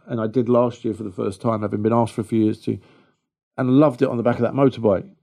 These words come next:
you know. And I can watch cycling for what it is now and not be bitter and not refer to myself all the time and want to watch other people do well.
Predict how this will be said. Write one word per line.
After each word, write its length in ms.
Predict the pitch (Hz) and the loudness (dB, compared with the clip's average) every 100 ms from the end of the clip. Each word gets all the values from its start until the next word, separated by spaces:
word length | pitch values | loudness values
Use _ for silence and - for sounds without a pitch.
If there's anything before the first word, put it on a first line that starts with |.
| - | -6
you 100 | 113 | 0
know. 280 | 117 131 139 | 2 2 2
And 300 | 147 120 107 - _ _ _ - | 0 0 -4 -14 _ _ _ -4
I 80 | 139 | 0
can 160 | 139 | 2
watch 220 | 139 170 - | 4 4 2
cycling 380 | 139 123 127 | 2 2 0
for 100 | 110 | -2
what 180 | 110 110 | 0 0
it 100 | 107 | 2
is 160 | 139 117 | 0 -2
now 260 | 117 101 104 | -2 -2 0
and 80 | |
not 180 | 131 139 | 0 0
be 80 | 127 | -2
bitter 500 | 110 139 131 117 98 - _ _ | 0 -2 -2 -6 -6 -10 _ _
and 140 | 113 123 | -8 -4
not 180 | 123 - | -4 -4
refer 300 | 131 - 127 | -8 2 2
to 100 | 120 | 2
myself 440 | 120 117 131 127 117 | -2 -4 0 0 0
all 100 | 113 | -4
the 100 | 107 | -4
time 400 | 117 110 110 113 | -4 -4 -6 -8
and 240 | 117 120 | -6 -4
want 220 | 120 127 - | 0 0 0
to 80 | 120 | -2
watch 220 | 117 - | -2 0
other 140 | 117 | -2
people 260 | 107 120 113 | -2 -4 -4
do 180 | 107 110 | -4 0
well. 400 | 131 113 92 | 0 0 -4